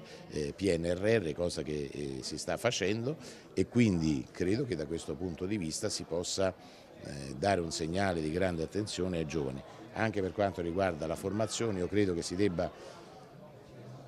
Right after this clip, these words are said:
puntare molto sugli I T S e fare in modo che, eh, la formazione che viene data ai nostri giovani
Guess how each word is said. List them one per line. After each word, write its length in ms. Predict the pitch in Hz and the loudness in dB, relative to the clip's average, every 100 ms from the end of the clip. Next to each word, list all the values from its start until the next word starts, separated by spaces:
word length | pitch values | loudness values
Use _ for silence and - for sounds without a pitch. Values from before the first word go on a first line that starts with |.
| - | -4
puntare 460 | 107 104 90 117 110 | 2 2 8 8 8
molto 320 | 110 110 - | 4 4 2
sugli 240 | 87 92 | 0 0
I 80 | 90 | 0
T 240 | - 110 87 | 8 10 10
S 320 | - 113 123 107 - - - | 8 6 4 0 -10 -14 -10
e 100 | 95 | -6
fare 320 | 90 113 104 92 | 2 6 8 6
in 80 | |
modo 400 | 98 110 92 85 | 6 6 4 2
che, 400 | - 104 104 101 - | 4 8 8 6 0
eh, 1040 | 80 82 82 80 80 78 76 73 73 67 - - - - - 73 78 | -6 -2 0 0 0 0 -2 -4 -4 -8 -12 -16 -20 -18 -14 -8 -4
la 140 | 92 | -4
formazione 840 | 90 107 101 104 - 123 113 85 | 2 4 6 4 10 12 12 10
che 100 | 78 | 2
viene 240 | 76 90 95 | 2 2 8
data 280 | 113 95 90 | 10 10 6
ai 40 | |
nostri 340 | 92 90 120 | 2 0 0
giovani 480 | 104 104 101 107 113 | 6 6 8 4 2